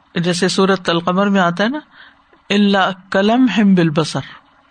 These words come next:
آنکھ جھپکنے کی دیر میں، اور پھر ویسے بھی اچانک آئے گی، "تَأْتِيَهُمْ بَغْتَةً"۔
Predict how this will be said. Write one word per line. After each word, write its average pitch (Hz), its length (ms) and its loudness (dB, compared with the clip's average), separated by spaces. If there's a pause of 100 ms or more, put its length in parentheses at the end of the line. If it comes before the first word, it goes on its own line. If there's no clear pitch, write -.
(300)
آنکھ 214 340 2
جھپکنے 208 420 0
کی 202 120 -6
دیر 147 260 -2
میں، 127 120 -8 (800)
اور 190 80 0
پھر 202 160 2
ویسے 202 240 0
بھی 247 140 0
اچانک 196 480 -2
آئے 170 140 -2
گی، 170 180 -10 (400)
"تَأْتِيَهُمْ 180 540 0
بَغْتَةً"۔ 180 540 -4